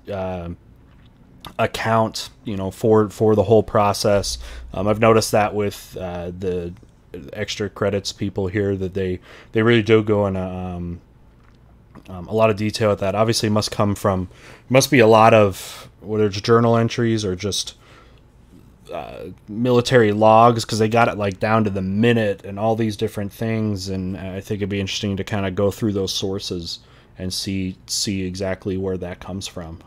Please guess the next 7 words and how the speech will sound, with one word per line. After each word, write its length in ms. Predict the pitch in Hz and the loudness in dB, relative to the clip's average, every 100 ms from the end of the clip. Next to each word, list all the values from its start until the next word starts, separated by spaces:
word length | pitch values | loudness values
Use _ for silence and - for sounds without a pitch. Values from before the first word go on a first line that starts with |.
| - - | -20 -16
Um, 420 | 87 82 80 - _ _ _ _ _ - - - | -14 -14 -14 -18 _ _ _ _ _ -14 -14 -12
but 120 | - 92 | -10 -6
yeah, 180 | 95 | -6
that 160 | 90 92 | -6 -6
would 140 | 95 | -6
be, 200 | 92 92 | -8 -8
uh, 180 | 87 82 | -8 -12